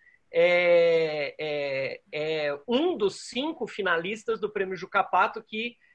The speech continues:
é, se encerra hoje e que vai ser divulgado, Ricardo Fernandes, dia vinte, que a gente divulga o nome do vencedor ou da vencedora.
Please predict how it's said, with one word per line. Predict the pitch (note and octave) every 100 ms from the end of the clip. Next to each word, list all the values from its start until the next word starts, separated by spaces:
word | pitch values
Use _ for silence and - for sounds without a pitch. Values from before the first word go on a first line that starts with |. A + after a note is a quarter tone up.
| _ -
é, | D#3+
se | D#3+ -
encerra | E3+ - F3 D#3+ F3+
hoje | G#3 A3 C4 A#3 C4+
e | - A3
que | -
vai | F#3 G3
ser | - G#3
divulgado, | G3 G3 F#3+ F3+ A3 G3+ A3+
Ricardo | G#3+ G#3+ G3 F#3+
Fernandes, | - F#3+ G#3 B3 A#3 - _ _ -
dia | F3 E3
vinte, | F3 C#4+ D4 -
que | E3+ E3
a |
gente | E3+ F3+ F3+
divulga | E3 D#3 G3 E3+
o |
nome | F3+ F#3 E3+
do | D#3+
vencedor | E3+ E3 D3+ A3+ C4 - _ _ _ -
ou | E3 E3+
da | D#3
vencedora. | D#3 D3+ D3+ D3+ B3 G3+